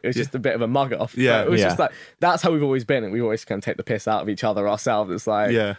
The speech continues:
Speaker 1: "Oh, we're the Ultimate Sidemen."
Speaker 2: Y-,
Speaker 1: Wee.
Speaker 2: yeah, yeah.
Speaker 1: And it was just,
Speaker 3: Yeah.
Speaker 1: it was never meant to be a thing.
Speaker 2: Yeah.
Speaker 3: Yeah.
Speaker 1: And then it was actually the fans that started identifying us as the Sidemen. They're like, "Oh, we love Sidemen G T A videos. Like, uh, like the Sidemen are such a great group." And we're like,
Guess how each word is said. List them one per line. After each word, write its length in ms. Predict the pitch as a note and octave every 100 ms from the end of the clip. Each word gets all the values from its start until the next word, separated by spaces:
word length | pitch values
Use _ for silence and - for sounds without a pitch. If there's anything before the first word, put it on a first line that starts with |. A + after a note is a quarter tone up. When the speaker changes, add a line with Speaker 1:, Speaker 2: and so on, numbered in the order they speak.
| _
Speaker 1:
"Oh, 160 | C#3+ C3
we're 80 | C3+
the 100 | C#3
Ultimate 320 | C#3 - C3+
Sidemen." 580 | C#3+ D#3+ D3 C3 A#2+ A#2+
Speaker 2:
Y-, 80 | D3
Speaker 1:
Wee. 340 | C#3 C#3 C3
Speaker 2:
yeah, 320 | C3+ C3 A#2+ A#2 -
yeah. 120 | C3+ - D3
Speaker 1:
And 100 | F#3+
it 40 |
was 100 | G3+
just, 140 | A2 -
Speaker 3:
Yeah. 80 | G3+
Speaker 1:
it 100 | F#3+
was 140 | F#3
never 260 | F#3 F#3+ F#3+
meant 300 | F3 F3 -
to 80 |
be 140 | D#3+ D3+
a 60 |
thing. 360 | C3+ E3 C#3+ G2+
Speaker 2:
Yeah. 280 | A#2+ A2 G2+ -
Speaker 3:
Yeah. 120 | C3
Speaker 1:
And 80 | F3
then 80 |
it 20 | F#3
was 100 | G3
actually 260 | G3 G3
the 80 | C#3+
fans 480 | - D#3 D#3+ A#2+ A2
that 120 | -
started 460 | - C3 B2 A2+ -
identifying 720 | A2+ A2+ C3 C3 - A2+ G#2+ -
us 380 | B2+ A2 - - _ _ _ _ -
as 100 | C#3
the 80 | C#3+
Sidemen. 440 | C#3 D#3+ D#3+ B2+ A2+
They're 80 |
like, 160 | A#2 A#2
"Oh, 140 | E3+ E3
we 100 | C3+
love 220 | D3 C#3+
Sidemen 480 | - C#3+ C#3 C3 C3+
G 180 | C3
T 100 | A#2+ D#3+
A 100 | D3
videos. 500 | B2+ A2 G2+ A2 -
Like, 200 | G#2+ - _ _ _
uh, 360 | - A#2+ A#2 A2+ -
like 140 | A2+
the 60 | A#2+
Sidemen 360 | - C#3+ C#3
are 60 | C3
such 200 | C#3 C3
a 60 | B2+
great 200 | C#3+ A#2+
group." 300 | D#3+ B2+ A2+
And 100 | B2+
we're 100 | B2
like, 220 | A#2+